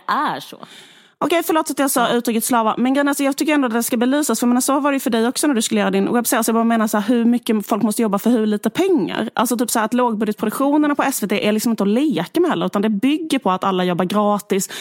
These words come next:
Speaker 2: Att alla så här sliter röven. Alltså, vet du så. Och då bara så här,
Speaker 1: Ja.
Speaker 2: <clears throat> och då för att de har gett tje-, no-, två tjejer för första gången i S V T:s historia har fått göra liksom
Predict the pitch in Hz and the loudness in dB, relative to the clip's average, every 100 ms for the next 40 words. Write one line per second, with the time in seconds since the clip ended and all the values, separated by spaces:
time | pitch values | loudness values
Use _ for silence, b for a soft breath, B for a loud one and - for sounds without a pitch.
0 | B - 214 214 - 190 - 214 202 202 | B -4 -2 -2 -2 -4 -2 -2 0 0
1 | 214 233 226 220 269 294 320 - 190 294 | 2 2 0 0 0 0 -2 -2 0 -2
2 | B B B B B B - 269 269 - | B B B B B B -2 0 0 0
3 | 254 202 175 185 - - 269 330 - 247 | 0 0 -4 -8 0 2 2 0 -2 -2
4 | 285 302 320 302 277 220 202 - - - | 0 0 0 0 0 0 -2 -6 -10 -10
5 | _ _ _ - - - - 269 - - | _ _ _ -4 -2 0 2 0 0 -6
6 | - 320 320 311 220 226 240 196 202 226 | -2 0 0 0 0 0 -2 -2 -2 0
7 | 196 180 180 185 - B B B B B | 0 2 0 -2 -4 B B B B B
8 | - 220 202 196 220 196 190 - 302 311 | -2 0 2 0 -2 0 -2 -2 0 0
9 | 302 294 285 269 277 269 247 202 185 202 | 2 0 0 -2 -2 0 0 0 0 0
10 | 190 | 0